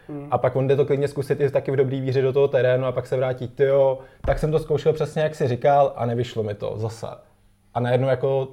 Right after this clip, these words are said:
Speaker 2: kde je to
Speaker 1: Ještě navíc za to
Speaker 2: povzbuzení?
Speaker 1: můžeš ty.
Speaker 2: A přesně tak, a ta nejlepší varianta je to, že to je moje chyba v ten moment, přesně. Úplně ideální. Takže já si nechci vzít tu zodpovědnost za to, že někomu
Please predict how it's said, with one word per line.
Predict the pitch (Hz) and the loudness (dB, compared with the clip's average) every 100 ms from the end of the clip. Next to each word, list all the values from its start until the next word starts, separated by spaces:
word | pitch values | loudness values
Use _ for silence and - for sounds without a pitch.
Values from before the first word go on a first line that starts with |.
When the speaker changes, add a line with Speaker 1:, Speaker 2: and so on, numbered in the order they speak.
| - | -6
Speaker 2:
kde | 127 139 | 0 2
je | |
to | 131 | 2
Speaker 1:
Ještě | 123 202 | 2 2
navíc | - - | 4 4
za | |
to | 202 | 4
Speaker 2:
povzbuzení? | 196 | 4
Speaker 1:
můžeš | 196 202 - | 0 -6 -4
ty. | 165 | 2
Speaker 2:
A | 135 | 2
přesně | - 151 160 | 2 4 8
tak, | 147 147 | 8 8
a | 147 | 6
ta | 156 | 6
nejlepší | 156 151 160 | 6 4 6
varianta | 151 151 151 | 8 8 8
je | 151 | 8
to, | 147 143 | 8 4
že | 135 | 4
to | 147 | 2
je | 143 | 2
moje | 143 131 | 2 2
chyba | 135 123 | 2 0
v | - | 2
ten | 123 | 0
moment, | 113 110 113 | 0 -4 -6
přesně. | - 120 127 117 123 - _ _ | -4 -4 -2 -2 -2 -8 _ _
Úplně | - 139 123 | -2 0 2
ideální. | 120 117 113 113 123 - _ _ | 2 2 0 -6 -12 -18 _ _
Takže | 127 135 | 4 6
já | 135 | 6
si | 143 | 2
nechci | 131 139 | 0 0
vzít | 135 | -2
tu | 127 135 | 0 2
zodpovědnost | 127 139 131 131 135 | 2 2 2 2 2
za | 131 | 2
to, | 123 127 | 2 0
že | 131 | 0
někomu | 127 131 127 131 | -2 -2 -2 -2